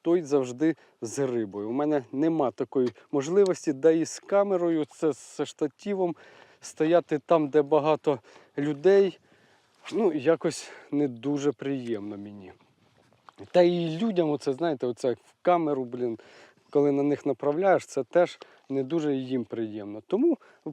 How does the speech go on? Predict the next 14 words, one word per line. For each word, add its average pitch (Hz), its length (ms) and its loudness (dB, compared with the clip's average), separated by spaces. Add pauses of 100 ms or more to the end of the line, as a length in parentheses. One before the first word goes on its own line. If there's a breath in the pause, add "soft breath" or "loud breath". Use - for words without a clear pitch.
приходиться 190 560 0
мені 185 300 -2
шукати 170 520 -2
містяки, 165 560 -4
де 156 260 0
нікого 147 540 0
нема, 180 420 -2 (1300 soft breath)
але 180 300 2
є 160 320 4
риба. 120 440 0
Але, 180 260 6
знаєте, 196 420 2
це - 160 0
ж - 140 -6